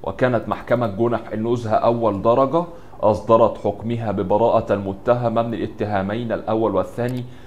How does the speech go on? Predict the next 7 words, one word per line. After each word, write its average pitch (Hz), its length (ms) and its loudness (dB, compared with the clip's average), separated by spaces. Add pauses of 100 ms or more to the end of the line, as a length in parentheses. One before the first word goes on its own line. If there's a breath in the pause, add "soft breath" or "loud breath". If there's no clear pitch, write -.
(160 loud breath)
المتعلقين 104 960 0
بإهانة 104 520 -2
الضابط 117 520 0 (440 loud breath)
وتعديها 107 840 0
عليه 113 680 -2 (100)
بالقوة 113 640 4
والعنف 104 560 4